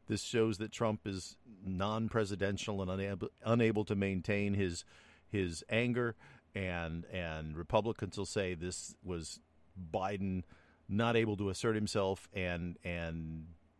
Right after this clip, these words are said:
behaving like he was, you know, mentally incompetent and unable to handle the pressure. And America looked at two elderly gentlemen and said, "Why do we have to handle the pressure?" Quite frankly, um,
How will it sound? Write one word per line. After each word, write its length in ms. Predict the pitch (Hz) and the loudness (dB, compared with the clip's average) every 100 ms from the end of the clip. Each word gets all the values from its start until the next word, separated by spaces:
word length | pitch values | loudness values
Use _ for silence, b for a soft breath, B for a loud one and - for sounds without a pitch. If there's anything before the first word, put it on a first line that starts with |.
| _ _ - _ - - 80 | _ _ -20 _ -20 -14 -6
behaving 720 | 101 98 110 101 101 101 92 | -2 0 0 0 0 0 0
like 240 | 95 101 | -2 -2
he 100 | 110 | -4
was, 400 | 95 92 85 92 87 | -2 -2 -4 -8 -8
you 80 | 90 | -6
know, 80 | |
mentally 640 | 82 85 107 107 104 98 95 | -4 0 0 2 0 0 -2
incompetent 720 | 92 107 101 90 95 98 - - | -2 -2 -2 -2 -2 -4 -4 -6
and 560 | 92 87 85 82 85 - B B _ | -2 -2 -2 -2 -4 -8 B B _
unable 360 | 104 110 104 95 | 0 2 2 0
to 80 | 90 | 0
handle 300 | 110 107 101 | 2 2 0
the 80 | |
pressure. 540 | 95 - 117 - 113 110 B B B B - | 0 2 2 2 -2 -2 B B B B -4
And 640 | 104 90 87 87 85 85 - | -2 0 -2 -4 -4 -6 -6
America 760 | 95 95 107 104 - 104 92 87 B B B | -2 2 2 2 0 0 0 -2 B B B
looked 280 | 110 113 - | 0 0 -2
at 280 | 98 90 - | -4 -4 -4
two 380 | - 123 117 117 - | 0 2 2 0 0
elderly 420 | 120 131 123 110 | 2 4 4 2
gentlemen 560 | 95 110 110 110 104 98 | 2 2 2 0 0 2
and 160 | 98 98 | 0 0
said, 400 | 113 98 95 87 B B B | 2 4 2 -4 B B B
"Why 260 | 101 101 113 | 2 4 4
do 60 | |
we 120 | 107 | 2
have 240 | 101 98 - | 2 0 0
to 100 | 92 | -2
handle 300 | 101 92 90 | -2 0 -2
the 80 | 87 | -2
pressure?" 500 | 104 92 - - - - - _ _ - | 0 0 -2 -8 -12 -20 -20 _ _ -2
Quite 240 | 98 92 | 0 0
frankly, 460 | 92 85 76 71 73 - - | -2 -4 -6 -10 -14 -12 -6
um, 500 | 92 87 82 80 | -2 -2 -2 -6